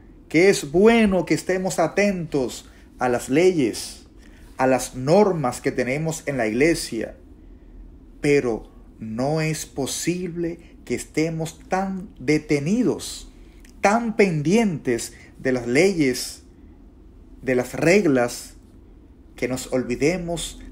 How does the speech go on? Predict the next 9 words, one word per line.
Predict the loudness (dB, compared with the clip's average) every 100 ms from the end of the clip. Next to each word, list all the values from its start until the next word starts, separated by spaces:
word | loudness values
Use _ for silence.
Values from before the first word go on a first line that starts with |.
| -8
de | -2 0
atender | 0 -4 -6 -6 -2 0 0 -6 -12 -18 -6
las | 0 0 0 -4 -8
necesidades | -8 -4 -4 -2 -2 0 2 2 0 -4 -10 -18 -20 -18
de | -4 -2
nuestro | -2 -4 -6 -6 -8 -8
prójimo. | -6 -6 -6 -8 -8 -10 -12 -16 -18 -18 -18 -18 -16 -18 -18 -20 -20 -20 -20 -20 -20 -20 -20 -10
En | -8 -8
fin, | -8 -4 -4 -4 -10